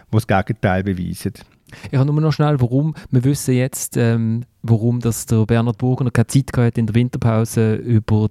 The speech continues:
Speaker 2: der Tra-, äh, der Vertrag vom Ber-, äh, vom Bernhard, vom, äh, Marcel Koller zu reden.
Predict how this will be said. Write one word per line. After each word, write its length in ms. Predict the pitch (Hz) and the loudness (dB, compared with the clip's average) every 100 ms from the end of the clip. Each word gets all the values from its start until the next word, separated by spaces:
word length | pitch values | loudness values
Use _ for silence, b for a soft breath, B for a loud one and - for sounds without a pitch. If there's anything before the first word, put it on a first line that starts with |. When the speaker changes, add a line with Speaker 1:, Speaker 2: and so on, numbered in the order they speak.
| - | 0
Speaker 2:
der 420 | 104 104 98 110 - | 0 2 0 -2 0
Tra-, 220 | 110 107 | 0 2
äh, 300 | 110 110 104 107 - | 2 2 -2 -4 0
der 220 | 110 107 | 0 0
Vertrag 520 | - 117 107 113 131 | -2 -2 0 0 0
vom 360 | - 113 104 104 - | 0 0 0 -6 -4
Ber-, 200 | 123 120 | 0 0
äh, 260 | 120 113 107 98 - | 0 0 0 -4 -6
vom 140 | - 95 | -2 -2
Bernhard, 340 | - 80 - B B B - | -2 -6 -10 B B B -2
vom, 260 | 117 110 | 0 2
äh, 140 | 107 107 | 2 2
Marcel 340 | 117 127 123 | 2 0 0
Koller 320 | - 131 160 | 0 0 0
zu 120 | - 127 | 0 0
reden. 340 | 127 156 | 0 0